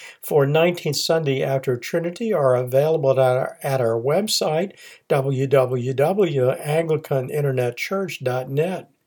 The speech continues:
Seasonal videos and Christian video, education videos are linked from the digital library page,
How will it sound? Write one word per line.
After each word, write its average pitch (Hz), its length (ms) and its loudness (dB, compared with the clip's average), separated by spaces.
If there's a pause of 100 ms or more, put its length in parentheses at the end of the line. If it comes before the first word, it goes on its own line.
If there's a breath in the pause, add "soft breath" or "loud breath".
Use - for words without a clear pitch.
(480 soft breath)
Seasonal 175 760 2
videos 143 720 2
and 131 180 0
Christian 220 480 -2
video, 127 720 0
education 139 720 -2
videos 123 640 -2 (380 loud breath)
are 151 120 0
linked 147 320 2
from 143 180 0
the 139 80 4
digital 127 520 2
library 160 520 2
page, 180 600 -2